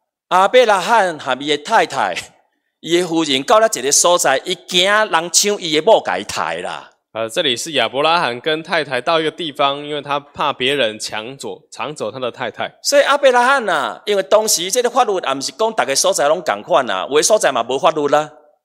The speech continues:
Speaker 2: 啊，当时候也不是每个地方法律都一样。
Speaker 1: 伊惊人看到伊太太水吼，为着要抢因太太，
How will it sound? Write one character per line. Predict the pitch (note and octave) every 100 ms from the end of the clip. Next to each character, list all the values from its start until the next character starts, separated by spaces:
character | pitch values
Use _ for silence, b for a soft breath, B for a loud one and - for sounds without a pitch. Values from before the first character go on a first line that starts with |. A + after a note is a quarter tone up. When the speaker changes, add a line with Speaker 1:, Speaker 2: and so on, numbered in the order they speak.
| _ -
Speaker 2:
啊， | A2+
当 | D#3 D#3
时 | C#3+
候 | D3+
也 | C3+
不 | G#2+ A#2+
是 | - D#3 B2+ - _
每 | A#2+ A#2+
个 | C#3+
地 | F#3
方 | D#3 D#3 D3+
法 | D3 G#2
律 | C3+ B2+
都 | C3 G2+
一 | G#2+
样。 | G#2+ - _ _ _
Speaker 1:
伊 | E3
惊 | F#3+ F#3
人 | F3+
看 | F3+ A3+
到 | C#3+
伊 | A#2
太 | C3+ F#3+
太 | D#3 G2
水 | G2+ - C#3 A2
吼， | G2 E2 -
为 | C3
着 | C3
要 | C3+
抢 | E3+ G#3+
因 | F#3+ C#3
太 | C3+ F3+ C3+
太， | F#2+ E2+